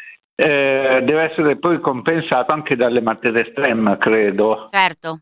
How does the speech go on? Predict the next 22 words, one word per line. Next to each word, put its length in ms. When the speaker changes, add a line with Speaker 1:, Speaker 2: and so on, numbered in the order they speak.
Speaker 2:
ma 160
quelli 320
ha 60
detto 320
Speaker 1:
Eh, 40
Speaker 2:
che 280
ci 120
sono, 340
effettivamente 640
il 80
P 100
N 160
R 200
R 80
è 60
praticamente 680
sotto, 460
stato 320
tutto 240
su 80
Speaker 1:
Eh, 140
Speaker 2:
quelle, 520